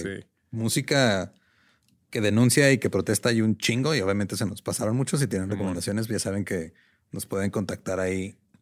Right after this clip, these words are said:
Speaker 2: en nuestras redes sociales como Músicos de Sillón.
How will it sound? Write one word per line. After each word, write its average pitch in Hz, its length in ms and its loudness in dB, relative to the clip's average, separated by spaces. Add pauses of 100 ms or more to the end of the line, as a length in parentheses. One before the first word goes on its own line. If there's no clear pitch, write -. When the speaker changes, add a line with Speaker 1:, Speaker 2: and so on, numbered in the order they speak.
(160)
Speaker 2:
en 92 360 -4
nuestras 92 300 -6
redes 92 140 -2
sociales 117 400 -2
como 92 220 -6
Músicos 95 360 -6
de 92 60 -4
Sillón. 127 440 -4